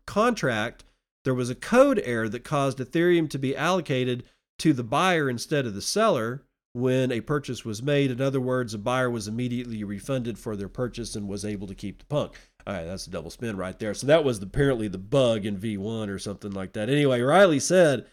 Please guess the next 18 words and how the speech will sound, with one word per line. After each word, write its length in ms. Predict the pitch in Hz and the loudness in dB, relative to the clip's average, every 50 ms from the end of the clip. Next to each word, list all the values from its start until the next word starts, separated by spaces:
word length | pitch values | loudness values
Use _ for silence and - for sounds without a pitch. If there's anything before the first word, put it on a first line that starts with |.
| _ _ _ _ _ _ _ | _ _ _ _ _ _ _
that 120 | 147 147 160 | 4 4 6
he 140 | 175 180 | 8 8
has 180 | 160 156 135 117 | 6 6 4 4
not 240 | 151 165 165 156 143 | 2 2 2 2 2
yet 220 | 139 147 139 131 | 2 0 0 0
heard 260 | 120 156 170 156 135 | 0 0 0 0 2
back 260 | 120 147 151 156 165 - | 2 2 2 0 0 -2
from 320 | - 151 156 170 160 131 | -2 0 2 2 2 2
Yuga 240 | 127 139 139 127 123 | 2 0 0 0 -2
Labs 420 | 113 123 135 139 131 120 117 110 | -4 -2 -2 -2 -2 -4 -4 -4
after 240 | 123 120 117 - 117 | -6 -6 -6 -8 -10
tagging 460 | 104 - 139 143 139 131 127 123 117 | -8 -4 -2 -2 -2 -2 -2 -4 -4
them 160 | 120 120 117 | -2 -2 -2
in 80 | 117 107 | -2 -4
his 120 | 104 101 | -6 -6
post 300 | - 131 127 123 117 - | -4 -2 -2 -2 -2 -4
on 140 | 117 107 101 | -6 -8 -8
Twitter, 400 | - - 135 135 123 113 110 110 | -6 -4 -2 -2 0 -2 -4 -6